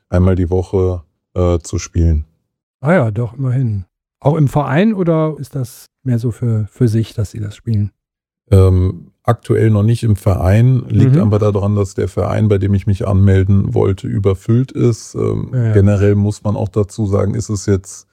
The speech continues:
Speaker 1: gar nicht so einfach heutzutage, da immer einen Platz zu finden, wo man spielen kann, weil halt no-, es noch nicht so viele Plätze hier in der Region gibt. Es gibt einen in Wuppertal, es gibt zwei, drei in Düsseldorf.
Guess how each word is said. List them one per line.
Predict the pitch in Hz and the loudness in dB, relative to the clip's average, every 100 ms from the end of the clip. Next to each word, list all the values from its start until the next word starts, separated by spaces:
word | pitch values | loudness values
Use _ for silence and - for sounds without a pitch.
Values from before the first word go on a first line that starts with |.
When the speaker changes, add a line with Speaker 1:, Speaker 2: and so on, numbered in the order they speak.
| _ | _
Speaker 1:
gar | - 104 | -4 0
nicht | 113 101 - | 0 0 -2
so | 98 | -4
einfach | 107 107 104 - | -2 0 -2 0
heutzutage, | 104 - 110 - 101 101 101 98 | -2 -2 -10 -8 -4 -2 -2 -2
da | |
immer | - 104 98 | -2 0 0
einen | 95 | -2
Platz | - 104 - - - | -2 -4 -4 -12 -20
zu | - 107 | -12 -10
finden, | - 107 101 | -4 -4 -2
wo | 95 | 0
man | 92 | 0
spielen | - - 101 113 | -2 -2 2 2
kann, | 113 104 101 98 | 2 0 2 0
weil | 92 98 98 | 2 2 2
halt | 95 95 95 110 | 2 0 -2 -6
no-, | 107 | -6
es | - 101 104 | -6 -4 2
noch | 95 | 2
nicht | 98 | 2
so | - | -2
viele | 92 104 95 | -4 0 -2
Plätze | - 98 - 104 | 0 -4 -2 -4
hier | - 107 | 0 2
in | 95 | 2
der | 92 | 2
Region | 90 90 92 87 | 0 0 0 0
gibt. | 113 - | -2 -4
Es | 92 - | -10 -6
gibt | 101 - | -6 -2
einen | 95 92 | 0 2
in | 90 | 2
Wuppertal, | 104 104 92 95 92 92 | 0 0 0 0 -2 -4
es | - | -6
gibt | - - | -10 -8
zwei, | - 92 | -4 -4
drei | 92 92 | -2 0
in | 90 | 2
Düsseldorf. | 98 - 104 104 95 | 0 0 0 0 -2